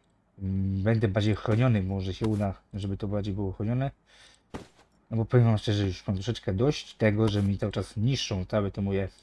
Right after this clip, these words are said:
stanowiska. No bo to jednak też trochę kosztowały jednak, tak? Yy,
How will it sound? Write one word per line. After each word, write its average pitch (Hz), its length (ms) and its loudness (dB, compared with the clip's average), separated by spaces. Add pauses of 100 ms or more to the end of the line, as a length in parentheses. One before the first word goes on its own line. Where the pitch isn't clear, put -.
(1600)
stanowiska. 104 680 -2 (840)
No 113 60 -2
bo 95 100 -2
to 110 100 0
jednak 104 260 2
też - 240 -2
trochę 110 260 -6
kosztowały 92 520 4
jednak, 92 260 -4
tak? - 180 -6 (800)
Yy, - 80 0